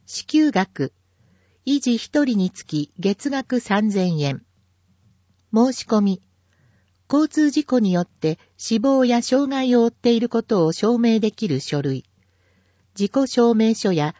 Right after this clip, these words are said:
死亡したことがわかるものの写しなど、コピーか。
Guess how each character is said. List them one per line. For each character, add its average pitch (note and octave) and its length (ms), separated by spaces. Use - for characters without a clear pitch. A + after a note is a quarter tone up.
死 G#3+ 220
亡 C4+ 220
し - 80
た B3 140
こ B3+ 120
と B3 140
が F#3 100
わ F3+ 140
か B3 160
る G#3 100
も D#3+ 140
の F3+ 120
の F3 140
写 E3 240
し - 160
な C#3 160
ど、 A2 180
コ C4+ 160
ピ B2 420
ー - 60
か。 B2+ 200